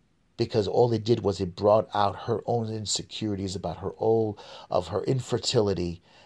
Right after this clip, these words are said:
and her inability to have children. So by using the young girl, she wound up hating the young woman, Hagar, even more. And Hagar began to hate her, because think about it, you used her.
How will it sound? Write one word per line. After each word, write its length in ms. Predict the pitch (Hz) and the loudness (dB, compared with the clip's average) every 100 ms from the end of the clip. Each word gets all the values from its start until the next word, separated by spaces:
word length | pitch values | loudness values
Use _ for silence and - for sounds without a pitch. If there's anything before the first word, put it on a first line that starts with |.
| - | -6
and 120 | 107 | -4
her 180 | 101 107 | -2 -2
inability 540 | 120 127 107 117 107 | -2 -2 -2 0 0
to 120 | 101 95 | -2 -6
have 140 | 92 | -6
children. 600 | - - 127 104 78 67 - _ _ _ _ - | -2 2 2 0 -8 -10 -20 _ _ _ _ -8
So 200 | - 107 | -4 -2
by 180 | 98 | -2
using 560 | 95 87 117 135 131 143 | -4 0 2 4 2 0
the 80 | 131 | 0
young 260 | 110 101 | 0 -2
girl, 280 | 92 95 92 | -2 -2 -2
she 220 | 92 - | -2 -4
wound 260 | 104 101 104 | -4 -4 -6
up 100 | 98 | -10
hating 480 | - - 135 120 110 | -8 -2 -2 -2 -4
the 80 | 90 | -4
young 320 | 98 92 90 | -4 -6 -6
woman, 300 | 90 87 85 - - - _ | -4 -4 -6 -12 -20 -20 _
Hagar, 420 | - 117 98 87 - | -2 0 2 -2 -4
even 280 | 107 92 92 | -6 -6 -2
more. 300 | 98 87 - _ _ _ _ _ _ _ _ _ _ | 0 0 -4 _ _ _ _ _ _ _ _ _ _
And 180 | 104 98 | -4 -2
Hagar 640 | - 156 196 92 85 98 - | 4 4 6 4 2 -2 -6
began 300 | 117 107 113 | -4 0 0
to 80 | 107 | -2
hate 240 | 104 110 | -2 -4
her, 420 | 92 - 160 85 - _ _ _ _ _ _ _ _ - | -2 2 2 2 -4 _ _ _ _ _ _ _ _ -6
because 240 | 107 101 | -2 0
think 220 | - 208 | 2 2
about 260 | 175 98 76 | 2 0 -2
it, 160 | 69 - _ _ _ - | -6 -12 _ _ _ -8
you 120 | 135 | -4
used 400 | 143 185 254 - | 0 2 2 0
her. 200 | - 71 | -8 -12